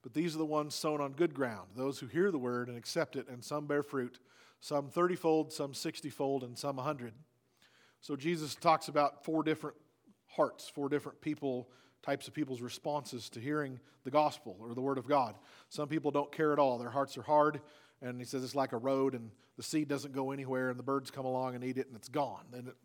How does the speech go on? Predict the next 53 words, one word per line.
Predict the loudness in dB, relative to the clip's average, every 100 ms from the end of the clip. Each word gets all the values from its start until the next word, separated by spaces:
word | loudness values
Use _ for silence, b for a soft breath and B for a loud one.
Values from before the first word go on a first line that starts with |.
| -10
they | -8
don't | -4 -4 -4
even | -6
know | 0 0 0
that | -2
they | -4
heard | 2 4 4 -2 -16
the | -4
gospel | -4 -4 -8 -8
or | -8
the | -6
word | -8 -8
of |
God. | -10 -12 -12 B B B B
Other | -2 -2
people, | -2 -4 2 0 0 B B B _ _ _ _ _ _
their, | -2 0 0 -4 b b b b -6
their, | -2 0 0 -4 -4
their | -2 2
heart | 2 4
has | 0 -6 -6
got | -4 -2
some | 0 2
dirt | 4 4
in | 2
it | 0 -4
that's | -10 -6
soft, | 2 4 4 0
and | -10
it | -8
receives | -8 -4 -4 -4
the |
seed, | -6 -2 -2 -2
but | -4
it's | -4
full | -2 -2
of | 0
rocks, | 0 0 -2 -6
and | -12 -14 b b b b b
so | -6
they | -2
get | 2
really | 6 6
excited | 4 4 4 4 0
at | 2
first | 2 2 0 -8
and | -8
get | -4
turned | -4 0
on, | 0 2 0
and, | -4 -10 _
but | -12 -6
then, | -6 -6